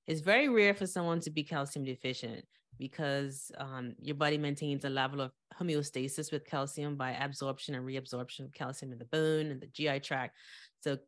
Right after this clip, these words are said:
calcium deficiency, although it's something that people probably do worry about on plant-based, is actually very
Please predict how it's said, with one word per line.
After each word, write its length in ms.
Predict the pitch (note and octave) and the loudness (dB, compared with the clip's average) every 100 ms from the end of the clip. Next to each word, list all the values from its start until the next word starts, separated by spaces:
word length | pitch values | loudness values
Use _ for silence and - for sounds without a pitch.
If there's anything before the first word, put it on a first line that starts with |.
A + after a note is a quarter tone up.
| _ | _
calcium 440 | - G#3+ B3 B3 G3 | 2 8 8 8 6
deficiency, 760 | E3+ E3+ D3+ D3+ B2+ B2 B2+ C#3 - - - - | 4 2 0 -2 -4 -2 -4 -4 -16 -20 -14 -6
although 220 | C#3+ C#3 | 0 0
it's 180 | C3+ - | 0 0
something 300 | F3 E3 D#3 | 2 4 2
that 140 | - | 0
people 280 | E3+ D3 D3 _ _ - | 0 0 -2 _ _ -8
probably 360 | - G#3+ G3+ | 4 6 6
do 240 | F3 F3 E3 | 4 2 2
worry 400 | D#3 D#3 F3 F#3 | 6 8 10 8
about 460 | D#3 C3+ D3+ F#3 - | 6 4 4 2 -2
on 220 | D3+ C3+ | -4 -4
plant-based, 540 | B2 D#3 C3+ D#3 C3+ C#3 | -2 0 0 0 -2 -4
is 80 | B2 | -4
actually 520 | C#3 C#3+ D3 C3+ B2+ _ | -4 -2 -4 -4 -6 _
very 640 | C3+ B2+ C3 C3+ C#3 B2 | -10 -6 -4 -2 -4 -8